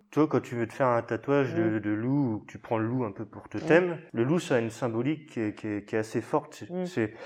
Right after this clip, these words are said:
Speaker 1: c'est à la fois la puissance, la force, le courage.
Speaker 2: Mhm.
Speaker 1: Donc c'est tout ce qu'il nous a fallu pour en arriver là.
Speaker 2: Mhm.
Speaker 1: C'est aussi la, la, la, la fidélité.
Speaker 2: Mhm.
Speaker 1: La, mais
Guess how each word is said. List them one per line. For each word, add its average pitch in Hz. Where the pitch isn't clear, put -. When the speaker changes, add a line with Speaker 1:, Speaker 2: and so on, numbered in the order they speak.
Speaker 1:
c'est -
à 127
la 131
fois 151
la 123
puissance, -
la 107
force, -
le 113
courage. 151
Speaker 2:
Mhm. 208
Speaker 1:
Donc 107
c'est 117
tout 135
ce -
qu'il 143
nous 120
a 123
fallu 135
pour 123
en 98
arriver 101
là. 175
Speaker 2:
Mhm. 170
Speaker 1:
C'est -
aussi 127
la, 113
la, 107
la, 110
la 104
fidélité. 123
Speaker 2:
Mhm. 175
Speaker 1:
La, 113
mais 110